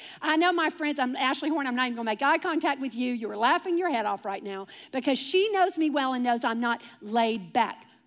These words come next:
I'm just gonna tell you that guaranteed,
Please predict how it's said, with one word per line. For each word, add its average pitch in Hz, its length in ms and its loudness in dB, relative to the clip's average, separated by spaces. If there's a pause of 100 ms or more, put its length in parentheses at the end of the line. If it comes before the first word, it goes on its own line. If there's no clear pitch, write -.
I'm 214 180 -6
just 240 200 -8
gonna 247 160 -6
tell 381 340 -10
you 190 380 -8 (400)
that 202 260 -8
guaranteed, 254 880 -6